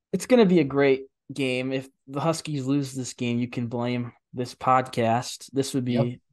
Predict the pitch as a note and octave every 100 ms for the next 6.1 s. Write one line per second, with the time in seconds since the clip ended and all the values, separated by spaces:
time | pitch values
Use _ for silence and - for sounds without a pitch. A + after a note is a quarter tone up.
0 | _ _ - C#3+ C3+ C3+ B2 C3 A#2 A#2
1 | A#2 B2 A2+ A2+ A#2 A2+ A2+ A#2 - A#2
2 | A2 G#2+ A2+ A2 G#2+ A#2 A2+ A#2 A2 A#2+
3 | A#2+ - _ _ _ _ _ - D3 D#3+
4 | C#3 C3 A#2+ A#2+ A#2+ A#2 A#2+ A#2+ B2 B2+
5 | C3+ B2 B2 B2+ A#2+ - _ - B2+ B2+
6 | A#2+